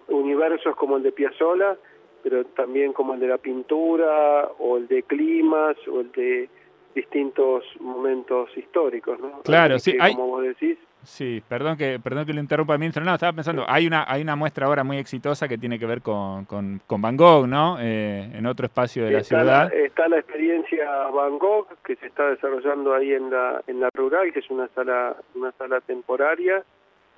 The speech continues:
Speaker 1: Y después ya en el mundo empiezan a aparecer muestras como la de Klimt, hay una en México muy atractiva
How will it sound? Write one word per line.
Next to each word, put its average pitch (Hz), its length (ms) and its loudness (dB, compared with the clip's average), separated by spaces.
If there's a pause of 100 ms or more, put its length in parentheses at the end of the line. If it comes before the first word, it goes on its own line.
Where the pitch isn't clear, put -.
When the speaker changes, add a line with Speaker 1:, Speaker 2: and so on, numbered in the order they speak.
(100)
Speaker 1:
Y 196 80 -4
después 156 300 2
ya 170 80 4
en 170 80 2
el 160 120 2
mundo 180 340 2
empiezan 151 400 -2
a 139 40 -8
aparecer 139 480 0
muestras 139 360 -2
como 127 260 -4
la 127 140 2
de 127 140 -2
Klimt, 156 560 0
hay 135 180 -2
una 135 120 2
en 131 120 -2
México 143 400 -2
muy 135 220 0
atractiva 131 560 -4